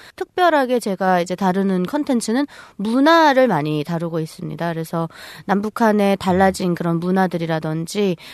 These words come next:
또 달라진 그런 단어들, 뭐 언어들부터 시작을 해서, 아, 많은 것을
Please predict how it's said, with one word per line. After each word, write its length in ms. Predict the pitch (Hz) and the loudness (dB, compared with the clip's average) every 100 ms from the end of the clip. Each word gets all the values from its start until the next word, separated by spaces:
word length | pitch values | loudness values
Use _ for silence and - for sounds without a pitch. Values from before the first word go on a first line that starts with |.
| - | -12
또 360 | - 180 170 165 | -2 2 2 2
달라진 560 | 170 185 185 185 175 | 0 2 0 0 -4
그런 240 | 170 160 156 | -4 -4 -6
단어들, 760 | - 170 175 160 156 180 285 | -2 0 0 -2 -2 0 0
뭐 180 | 269 156 | -2 -2
언어들부터 1040 | - 185 208 208 185 175 170 170 - 180 170 | 0 2 2 2 2 0 -4 -4 -2 -2 -2
시작을 460 | - - 285 233 208 | -10 -2 0 0 -2
해서, 280 | 202 294 277 - - - - | 0 0 -2 -8 -20 -20 -4
아, 140 | 214 | -2
많은 340 | 220 285 330 | 2 2 2
것을 520 | 285 214 - 170 180 | 2 -2 0 2 2